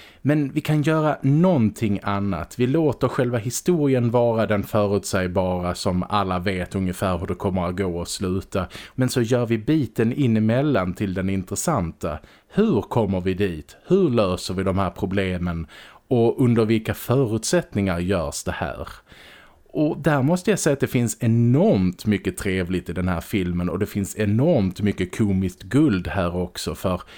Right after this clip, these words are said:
jag kan helt ärligt erkänna att jag satt och fnissade ganska ofta och ett par gapskratt kom där också, för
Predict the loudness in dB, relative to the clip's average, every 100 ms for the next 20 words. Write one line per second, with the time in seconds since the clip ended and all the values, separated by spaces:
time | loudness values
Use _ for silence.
0 | -20 -20 _ -2 0 2 2 2 2 2
1 | 2 2 0 2 0 0 -2 -2 0 0
2 | 0 0 -2 0 -2 0 -2 0 -2 -2
3 | -2 -2 -2 -2 -2 -4 -8 -6 -4 -2
4 | 0 -2 0 0 0 0 0 0 -4 -8
5 | -6 -6 -4 -2 -2 -2 -4 -4 -6 -6
6 | -12 -12 -8 -6